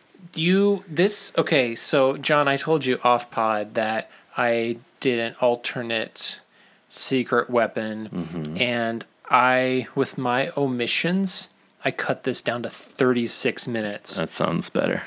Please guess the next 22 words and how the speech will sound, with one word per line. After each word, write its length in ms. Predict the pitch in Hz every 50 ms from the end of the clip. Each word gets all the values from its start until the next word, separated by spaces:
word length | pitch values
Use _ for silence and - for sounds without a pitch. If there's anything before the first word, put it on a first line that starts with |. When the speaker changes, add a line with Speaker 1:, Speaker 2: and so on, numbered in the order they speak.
| - - -
Speaker 1:
Twelve 440 | - - - 139 127 131 135 127
songs. 720 | - - - 123 117 113 110 107 107 104 104 98 - - - -
Speaker 2:
Okay. 260 | - - - 82 - -
Speaker 1:
It 160 | - - - _ _ _
doesn't 480 | - 156 151 160 147 165 170 170 170 170
need 420 | 147 143 147 139 131 135 135 131
to 140 | - - 147
be, 760 | 131 127 - 131 120 117 113 113 113 113 113 110 110 107 - - - - - - - - - - - -
it 160 | 135 123 -
does 200 | - 143 123 127
not 260 | 139 131 139 139 -
need 240 | 147 139 135 135 -
to 100 | - 143
be 320 | 123 120 123 117 117 113 120
almost 540 | - 131 120 117 117 120 117 - - - -
fifty 680 | - - - - - - 135 - - - - - 123 117
minutes 440 | 113 113 110 110 113 110 - -
long. 460 | 117 113 110 104 104 104 101 101 101 - - -
Speaker 2:
No. 160 | - 80 78 76 - - - - - - - - _ - -
Speaker 1:
And 360 | 147 143 143 139 139 135 127
the 100 | - 151
songs 760 | 143 - - - 160 165 202 220 220 220 220 196 - - -